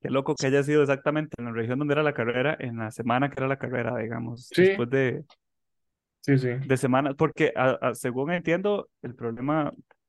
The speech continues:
Speaker 1: pues, no, no, no es algo que solamente está afectando a Italia al final, incluso aquí en Costa Rica se siente,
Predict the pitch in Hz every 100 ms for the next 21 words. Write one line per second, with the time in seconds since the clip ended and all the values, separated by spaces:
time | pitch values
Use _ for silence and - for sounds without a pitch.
0 | _ _ _ _ _ 139 139 - 123 123
1 | 123 131 139 170 175 170 131 131 151 151
2 | 151 147 143 143 147 151 147 - 127 147
3 | 156 120 120 120 151 147 131 120 127 135
4 | 135 143 123 117 139 127 - - 120 135
5 | 143 175